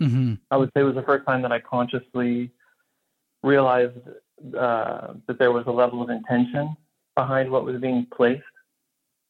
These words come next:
Speaker 2: as opposed to just being swept up, like when I was younger, being swept up in the whole fantasy of the, the movie or the T V show or whatever. Um, that's when I think the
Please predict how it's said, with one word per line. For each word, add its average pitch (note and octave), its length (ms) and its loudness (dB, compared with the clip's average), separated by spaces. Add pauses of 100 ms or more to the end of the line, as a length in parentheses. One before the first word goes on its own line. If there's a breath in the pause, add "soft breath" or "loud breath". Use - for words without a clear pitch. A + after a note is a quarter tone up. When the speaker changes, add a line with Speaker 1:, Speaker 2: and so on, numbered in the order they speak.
Speaker 2:
as B2 140 4
opposed B2 380 0
to B2 160 2
just A#2+ 240 -4
being B2 240 2
swept - 240 0
up, - 320 2
like A#2+ 220 -2
when A#2+ 80 -2
I A#2 80 0
was A2+ 100 -6
younger, A#2 460 -2
being A#2 220 -12
swept B2 220 0
up A2 160 0
in A#2 120 2
the A2 240 -2 (800)
whole B2+ 180 2
fantasy A#2+ 460 4
of A#2+ 240 2
the, A#2 300 0
the A#2+ 80 -2
movie B2 380 -4
or A#2 120 2
the A#2 320 -6
T B2+ 80 0
V A#2+ 200 -2
show A#2+ 180 2
or A#2 120 0
whatever. A#2 420 0 (1080)
Um, A#2+ 500 0 (400)
that's - 340 0
when C3 160 4
I B2+ 80 4
think B2+ 200 -2
the A2+ 360 0